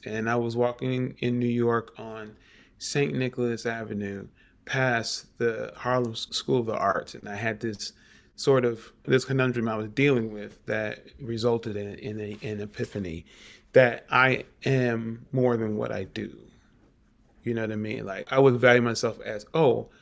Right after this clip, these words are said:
I am a musician, or I am a singer, or I'm a composer, or a producer," whatever. And I realized that as I pulled the onion layers back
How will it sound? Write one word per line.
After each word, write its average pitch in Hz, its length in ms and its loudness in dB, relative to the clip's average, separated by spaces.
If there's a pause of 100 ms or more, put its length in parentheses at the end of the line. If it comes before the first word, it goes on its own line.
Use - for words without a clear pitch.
(120)
I 135 520 10
am 127 220 0
a 139 60 0
musician, 156 600 0
or 107 280 -4
I 117 140 2
am 123 100 0
a 127 60 -2
singer, 117 580 -2
or 110 200 -12
I'm 110 540 -12
a 107 60 -18
composer, 123 640 0
or 101 80 -6
a 101 40 -10
producer," 127 440 0
whatever. 120 520 0 (360)
And 127 640 8
I 131 100 2
realized 131 640 8
that 117 140 2
as 113 160 0
I 117 140 4
pulled 135 440 2
the 123 120 0 (100)
onion 127 480 0
layers 120 540 2
back 110 420 -8